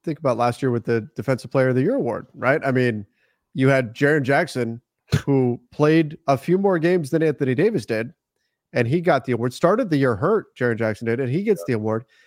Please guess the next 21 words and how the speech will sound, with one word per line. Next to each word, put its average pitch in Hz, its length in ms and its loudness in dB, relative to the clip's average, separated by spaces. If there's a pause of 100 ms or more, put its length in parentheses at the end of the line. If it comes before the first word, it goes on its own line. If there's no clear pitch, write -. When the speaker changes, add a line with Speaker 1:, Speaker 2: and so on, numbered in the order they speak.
(220)
Speaker 1:
Anthony 196 400 2
Davis 226 340 0
played 214 360 0
more 202 200 2
minutes 247 400 -2
than 143 160 0
Jaren 135 260 0
Jackson 131 380 -4
did. 113 240 -4
Like, 147 140 0
he 202 160 0
actually 220 460 0
spent 214 320 -2
more 196 260 2
time 226 340 0
on 220 100 0
an 214 120 0
N 220 160 0
B 226 120 0
A 214 100 2
court 240 340 0